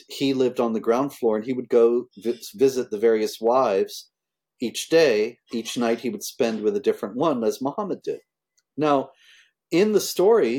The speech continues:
it had Ibrahim Hooper of the Hamas-linked Council on American Islamic Relations saying, uh, "Yeah, there are a lot of, there are thousands of polygamous marriages in the United States." Well, polygamy is ostensibly illegal, but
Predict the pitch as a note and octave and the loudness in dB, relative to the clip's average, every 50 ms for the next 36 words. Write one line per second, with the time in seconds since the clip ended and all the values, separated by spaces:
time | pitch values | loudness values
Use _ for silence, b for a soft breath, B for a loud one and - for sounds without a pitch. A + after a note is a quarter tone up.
0 | C3+ C#3+ C#3+ C#3 C#3+ D3 C3 B2+ B2 - - D3 D#3 D3+ D#3 C#3+ D3+ C3+ B2 B2 | 2 2 2 2 4 2 2 2 0 -2 -4 -6 -4 -2 -2 0 0 0 0 0
1 | C#3+ F#3+ F#3 - A#2+ A2 G#2 G#2 A2+ G#2+ - A#2+ A2 A#2+ C3 C#3 - - - C3 | -4 -4 -2 2 2 2 2 2 0 -2 -2 -2 -2 -2 -2 -2 -4 -4 -4 -4
2 | A#2+ A2+ A2+ - - B2 A#2 A#2 A2+ - A#2 A2 G#2+ G#2+ A2 A2 - A2+ G#2 F#2+ | -4 -4 -6 -8 -6 -6 -6 -4 -4 -4 -4 -4 -2 -2 -4 -4 -4 -6 -8 -6
3 | - B2 A2+ G#2+ G#2 - G#2 G2+ G#2+ B2+ C#3 - - G#2 F#2+ G2 - - B2+ A2+ | -4 -4 -4 -4 -4 -2 0 0 2 0 0 -2 -8 -10 -8 -8 -8 -4 -2 -2
4 | A2+ A2+ A2 G#2+ G#2 G2+ b b b b b b b b b _ - A2+ A2+ A2+ | 0 0 -2 -4 -6 -10 b b b b b b b b b _ -2 0 2 2
5 | A2+ B2 D#3 G3 G3 E3+ E3 E3 D#3+ D#3 D#3+ F3+ F#3+ F3+ D3 B2+ B2 C#3 C#3+ C3+ | 2 2 4 4 4 4 4 4 4 4 2 2 2 2 0 -2 0 2 2 2
6 | C3+ C3+ - D3+ D#3 D#3+ D#3+ - D3+ C3+ - - A#3+ - _ - - A#2+ A#2+ B2 | 2 2 0 -2 0 -2 -2 -4 -6 -6 -4 -6 -6 -6 _ -8 -4 0 0 2
7 | B2 A#2+ A#2 A2 G#2 - - - - - A#2 A#2 A#2 B2 A#2+ A#2 G2+ F#2+ F2 F2+ | 2 0 -2 -2 -4 -4 -6 -10 -8 -6 -2 0 0 0 0 -2 -4 -6 -6 -4
8 | G#2+ G#2 G2+ G2+ G2+ G2 F#2+ F#2+ F#2+ - - - C#3+ B2 - - - - _ b | -6 -6 -4 -4 -4 -4 -4 -4 -6 -8 -8 -2 0 0 0 0 -4 -18 _ b
9 | b b b b b - D#3 D3+ - - F#3 B3 D#4 D4+ C4 F3 C#3 B2 A#2+ - | b b b b b 2 2 2 2 2 0 2 2 0 -2 0 0 0 0 -2
10 | B2+ A2+ - - - - F#3+ - - A#2+ G#2+ A2+ A#2 A2 G#2+ G#2 A2 B2+ C3 A#2+ | -4 -8 -6 -4 -4 -4 -4 -2 -4 -4 -2 -2 -2 0 0 0 0 0 -4 -4
11 | - - - - _ _ _ _ _ _ _ _ _ _ _ _ _ _ _ _ | -6 -10 -14 -14 _ _ _ _ _ _ _ _ _ _ _ _ _ _ _ _
12 | - D3 C3+ C3+ C3+ - - | 2 4 4 2 0 -6 -14